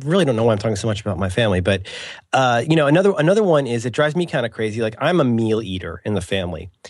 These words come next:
whereas the two ladies in my house are snackers. Like, I'm pretty sure, I'm pretty sure, like, left to her own devices, my wife could just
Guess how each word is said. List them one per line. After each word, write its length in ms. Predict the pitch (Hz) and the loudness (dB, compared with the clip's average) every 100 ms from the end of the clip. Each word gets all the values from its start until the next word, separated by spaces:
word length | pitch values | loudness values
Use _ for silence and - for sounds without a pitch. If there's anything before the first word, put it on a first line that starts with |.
| - _ | -20 _
whereas 240 | 123 117 113 | 0 0 0
the 60 | |
two 140 | 117 135 | 0 2
ladies 300 | 123 120 110 | 4 2 2
in 180 | 98 101 | -2 -2
my 140 | 98 | -2
house 160 | 90 87 | -2 -4
are 80 | |
snackers. 640 | 82 - 85 82 - - - _ _ - - - | -6 -6 -6 -8 -10 -12 -14 _ _ -20 -10 -2
Like, 180 | 123 135 | 0 2
I'm 120 | 135 | 2
pretty 180 | 190 175 | 2 2
sure, 260 | 190 160 | 2 2
I'm 100 | 139 | 2
pretty 160 | 147 311 | 0 -2
sure, 320 | - 156 123 - | 2 0 0 -4
like, 180 | 120 139 | -6 -2
left 180 | 139 - | -4 0
to 80 | 143 | 2
her 80 | |
own 60 | 127 | 2
devices, 580 | 110 107 104 110 95 - | 2 2 0 -2 -4 -2
my 160 | 113 | 0
wife 300 | 107 104 101 | 2 0 -2
could 180 | - 110 | -6 -6
just 240 | 110 98 | -4 -8